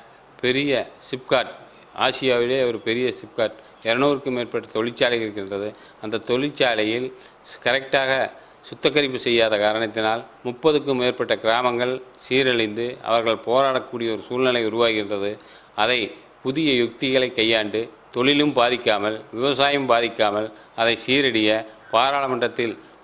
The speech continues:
குரல் கொடுப்பேன். திருப்பூரில் பின்னலாடை தொழில் சிறப்பாக செயல்பட்டு கொண்டிருந்தது. இந்த மோடி அரசு வந்ததற்கு பிறகு பண மதிப்பீட்டு இழப்பு வந்ததற்கு பிறகு அதாவது ஜி எஸ் டி இதெல்லாம் வந்து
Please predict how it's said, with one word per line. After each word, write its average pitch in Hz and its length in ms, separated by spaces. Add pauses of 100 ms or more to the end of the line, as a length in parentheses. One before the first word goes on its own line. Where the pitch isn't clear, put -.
(120)
குரல் 135 240
கொடுப்பேன். 123 420 (240)
திருப்பூரில் 131 640 (380)
பின்னலாடை 123 640
தொழில் 113 320 (120)
சிறப்பாக 123 540
செயல்பட்டு 117 400
கொண்டிருந்தது. 98 540 (480)
இந்த 117 160 (400)
மோடி 135 340
அரசு 113 200
வந்ததற்கு 110 420
பிறகு 110 340 (520)
பண 117 180
மதிப்பீட்டு 117 640 (840)
இழப்பு 117 300
வந்ததற்கு 110 420
பிறகு 98 380 (580)
அதாவது 113 360
ஜி 113 160
எஸ் 127 220
டி 117 120 (220)
இதெல்லாம் 117 380
வந்து 110 200